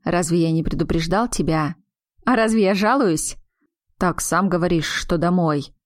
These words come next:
«И это прекрасно, шеф». «Стареешь», растянул губы в акульей улыбке Поляков. «Либо врешь». «Вру? С чего бы, Ром?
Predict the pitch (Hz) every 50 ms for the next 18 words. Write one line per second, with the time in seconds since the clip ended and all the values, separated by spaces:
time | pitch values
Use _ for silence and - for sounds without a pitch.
0 | _ _ _ _ _ - 202 196 190 185 - 202 - - 214 - - 285 302 285
1 | - - - 160 170 - - 277 240 185 - - - - - - _ _ _ _
2 | _ _ _ _ _ - - - - 185 185 196 185 170 170 165 165 160 160 156
3 | 156 151 - - - - - _ _ _ _ - - 320 320 - - 294 254 240
4 | 226 190 160 160 190 175 185 185 156 165 165 - 185 190 180 190 196 196 190 -
5 | 180 180 165 165 160 - - 180 - 180 170 170 175 - - 165 156 143 143 -
6 | - - - _ _ _ _ _ - - 170 165 160 170 175 156 185 220 214 208
7 | 180 165 156 156 156 151 147 - - - - - _ _ _ _ _ _ _ _
8 | _ _ - 196 214 214 277 311 349 370 - _ - - - - 302 302 247 294
9 | 254 165 190 202 233 262 233 185 151 -